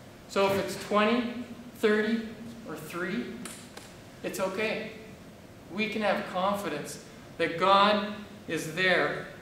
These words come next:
in the midst of our unity. That's what counts. Uniformity is death. It's so boring. It's so dull. We're not asking for uniformity, for everyone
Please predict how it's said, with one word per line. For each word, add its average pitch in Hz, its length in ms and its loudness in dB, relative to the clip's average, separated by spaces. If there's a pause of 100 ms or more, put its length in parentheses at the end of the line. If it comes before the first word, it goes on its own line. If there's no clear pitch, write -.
(280)
in 180 120 0
the 180 80 4
midst 208 360 4
of 185 100 2
our 175 160 8
unity. 202 880 0 (720)
That's 196 320 2
what 180 160 -4
counts. 185 480 -4 (1040)
Uniformity 226 1120 4 (140)
is 180 280 -4
death. 151 500 0 (500)
It's 196 200 0
so 196 300 4
boring. 180 600 4
It's 190 140 -4
so 196 300 2
dull. 190 280 6
We're 185 80 4
not 202 200 6
asking 190 440 0
for 175 180 -6
uniformity, 175 880 -2
for 170 200 -2
everyone 185 520 2